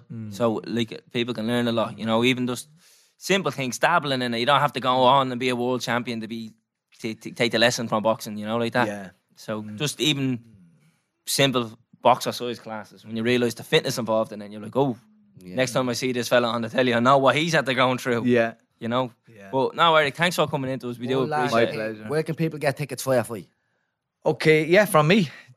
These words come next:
Speaker 1: You know,
Speaker 3: Just
Speaker 1: just
Speaker 3: right
Speaker 1: go
Speaker 3: now,
Speaker 1: contact
Speaker 3: get
Speaker 1: me,
Speaker 3: the
Speaker 1: yeah,
Speaker 3: Instagram,
Speaker 1: uh, yeah.
Speaker 3: Twitter.
Speaker 1: Just contact me on any of my social media platforms, yeah, and I'll arrange to get them to you.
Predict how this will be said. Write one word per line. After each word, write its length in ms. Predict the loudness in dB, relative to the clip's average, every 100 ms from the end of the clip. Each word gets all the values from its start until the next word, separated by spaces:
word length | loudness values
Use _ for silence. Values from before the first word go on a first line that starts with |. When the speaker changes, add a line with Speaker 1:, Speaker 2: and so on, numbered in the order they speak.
| _ _
Speaker 1:
You 100 | -8
know, 120 | -6 -4
Speaker 3:
Just 240 | -4 -4
Speaker 1:
just 20 |
Speaker 3:
right 220 | 4 6 6
Speaker 1:
go 80 |
Speaker 3:
now, 80 | 2
Speaker 1:
contact 280 | 4 4 2
Speaker 3:
get 80 | 2
Speaker 1:
me, 160 | 4
Speaker 3:
the 60 | 6
Speaker 1:
yeah, 400 | 8 6 6 4
Speaker 3:
Instagram, 240 | 4 0 2
Speaker 1:
uh, 40 |
yeah. 240 | 4 2
Speaker 3:
Twitter. 260 | 2 -2 -6 -16
Speaker 1:
Just 160 | -10 -2
contact 340 | 2 2 0
me 140 | 0 2
on 100 | 2
any 180 | 2 0
of 60 |
my 100 | 0
social 340 | 2 2 0 0
media 200 | 2 4
platforms, 520 | 6 4 4 -2 2
yeah, 180 | 4 4
and 100 | 2
I'll 160 | -4
arrange 300 | -4 -8 -12 -16
to 60 |
get 160 | -18 -18
them 120 | -20
to 80 | -20
you. 200 | -18 -20